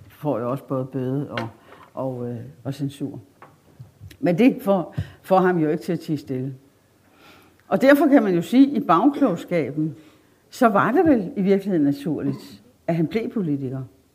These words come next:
Han var altså fireogtres, og, øh, selvom han kun tilhører det danske folk, og man skulle sige, at han var slet ikke egnet som, øh, politiker, fordi man begyndte jo at danne partier, øh, ret hurtigt, så skriver han faktisk til sin søn kort tid,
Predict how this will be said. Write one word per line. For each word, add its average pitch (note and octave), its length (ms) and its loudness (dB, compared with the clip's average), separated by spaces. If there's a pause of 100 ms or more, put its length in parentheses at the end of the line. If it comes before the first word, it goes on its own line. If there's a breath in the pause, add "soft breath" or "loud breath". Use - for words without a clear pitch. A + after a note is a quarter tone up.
(680)
Han G3+ 180 -4
var C4+ 140 6
altså C#4 160 0
fireogtres, C4 800 0 (600 soft breath)
og, G3 440 4
øh, F#3 140 2
selvom D4+ 320 4
han B3 140 2
kun C#4+ 200 8
tilhører C4+ 380 4
det F#3+ 140 -6
danske A#3 320 -2
folk, G#3+ 420 0
og F#3+ 120 -2
man F#3 200 0
skulle F#3 200 -8
sige, G#3 120 -2
at G#3+ 60 -2
han A3+ 80 -4
var A3+ 60 -4
slet A3 160 -2
ikke A3+ 140 -2
egnet G3+ 300 0
som, F#3+ 220 -6 (460 soft breath)
øh, E3 220 -2
politiker, A3 500 0
fordi G3+ 260 -4
man F3+ 160 -4
begyndte A#3 420 -2
jo A3 100 0
at F3+ 100 -4
danne E3 240 0
partier, F3 480 -6
øh, D#3+ 380 -6
ret G3 140 -6
hurtigt, F#3+ 360 -4 (240 loud breath)
så B3 120 -2
skriver E4 360 2
han D#4 140 4
faktisk C#4 380 0
til A#3+ 120 -4
sin G3 160 -4
søn A#3+ 300 -2
kort A3+ 260 -4
tid, - 260 -6